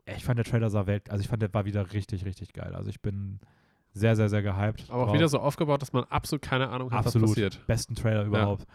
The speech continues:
Speaker 2: <laughs>
Speaker 1: Ähm, ja, äh, wollen wir mal weg von Horror gehen und mal, ich, ich mische mir jetzt doch mal einmal kurz ein und mal
Speaker 2: Okay.
Speaker 1: rübergehen zu den Animationsfilmen. Da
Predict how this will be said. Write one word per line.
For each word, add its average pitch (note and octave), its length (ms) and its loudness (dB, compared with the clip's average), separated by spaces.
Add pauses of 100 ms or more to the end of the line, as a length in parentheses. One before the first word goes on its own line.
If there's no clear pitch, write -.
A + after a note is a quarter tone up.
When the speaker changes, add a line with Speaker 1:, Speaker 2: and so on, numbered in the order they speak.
(280)
Speaker 2:
<laughs> - 580 -2 (760)
Speaker 1:
Ähm, G#2+ 420 -12 (880)
ja, C3 300 8 (720)
äh, B2+ 40 2 (500)
wollen A#2+ 140 6
wir D3 80 6
mal C#3 160 4
weg C#3+ 140 2
von C#3 180 2
Horror C#3+ 240 6
gehen B2+ 160 -2
und A2+ 120 -4
mal, A#2 340 0 (500)
ich, G#2+ 260 -4
ich - 160 -6
mische A#2+ 260 2
mir A#2 60 4
jetzt - 80 -2
doch A#2 100 0
mal G2+ 140 0
einmal F#2+ 180 -2
kurz - 220 -4
ein G2+ 200 -4
und G#2+ 80 -2
mal G#2 120 2
Speaker 2:
Okay. G#2+ 80 2
Speaker 1:
rübergehen A#2 300 2
zu A#2+ 100 -8
den A2+ 100 -2
Animationsfilmen. G#2 920 0
Da G2 120 -2